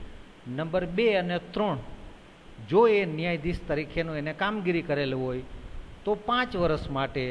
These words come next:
અને ન્યાયાધીશ તરીકે કામ કરેલું ન હોય, પણ આ ખાસ યાદ રાખજો, વડી અદાલત એટલે કે જે તે રાજ્યની અદાલતો છે એ, એમની અંદર એમને દસ વર્ષ સુધીનો છે એ વકીલાતનો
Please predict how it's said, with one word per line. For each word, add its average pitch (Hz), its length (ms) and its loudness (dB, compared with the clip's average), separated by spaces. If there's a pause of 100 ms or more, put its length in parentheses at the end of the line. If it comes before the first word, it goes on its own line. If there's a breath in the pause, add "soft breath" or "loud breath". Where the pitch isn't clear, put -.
(220)
અને 156 220 -2
ન્યાયાધીશ 156 640 0
તરીકે 160 400 -2
કામ 151 300 0
કરેલું 151 380 0
ન 151 100 2
હોય, 165 300 4
પણ 160 180 -2
આ 160 100 2
ખાસ 180 320 0
યાદ 147 200 0
રાખજો, 123 340 -4 (580 loud breath)
વડી 185 300 6
અદાલત 151 400 6
એટલે 139 160 -2
કે 156 80 -2
જે 147 140 -2
તે 175 160 0
રાજ્યની 170 480 2
અદાલતો 139 460 -2
છે 175 240 -2
એ, 185 120 6 (580 loud breath)
એમની 196 340 2
અંદર 151 240 0
એમને 143 300 2 (760)
દસ 196 320 6
વર્ષ 151 400 0
સુધીનો 143 500 -2
છે 143 140 2
એ 135 300 2
વકીલાતનો 147 760 0